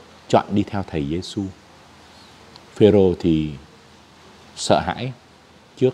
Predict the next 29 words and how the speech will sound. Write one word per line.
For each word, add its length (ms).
cái 140
mãnh 200
lực 200
của 160
thế 160
gian 300
nên 140
có 100
lúc 200
đã 300
chối 200
thầy. 220
Juda 500
thì, 380
ờ, 220
giữa 360
cái, 400
cái 80
bả 240
vinh 220
hoa, 360
phú 100
quý, 180
quyền 200
lực, 100
Juda 480
đã 540
có 160
thể 320